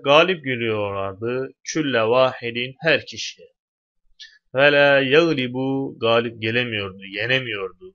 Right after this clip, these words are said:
Hum, onları ahadun, herhangi bir kişi.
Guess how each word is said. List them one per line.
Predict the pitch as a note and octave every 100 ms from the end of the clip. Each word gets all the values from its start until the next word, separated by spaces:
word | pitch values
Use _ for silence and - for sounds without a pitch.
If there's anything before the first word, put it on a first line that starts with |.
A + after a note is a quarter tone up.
| A#2
Hum, | A#2 A2+
onları | A2 A2 A2 A2+ -
ahadun, | C3 - G#2 G#2 A#2 _
herhangi | A2 G#2+ B2 A#2+ G#2+
bir | F#2+ G2+
kişi. | - -